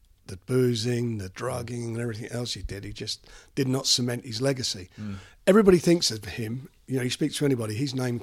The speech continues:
Speaker 1: comes out first, really, with
Speaker 2: Mm.
Speaker 1: everyone because of that period. And it's such a shame. He could have been, he, he, I mean, he could have been the, the best of all time.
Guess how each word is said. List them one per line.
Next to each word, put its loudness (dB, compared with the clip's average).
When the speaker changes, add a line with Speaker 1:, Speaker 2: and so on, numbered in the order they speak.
Speaker 1:
comes -6
out -6
first, -6
really, -10
with -10
Speaker 2:
Mm. -12
Speaker 1:
everyone -8
because -10
of -12
that -8
period. -8
And 0
it's 0
such 2
a -2
shame. 0
He -16
could -6
have -6
been, -4
he, -6
he, -6
I -10
mean, -2
he 2
could -6
have -6
been -4
the, -2
the -4
best -6
of -12
all -12
time. -10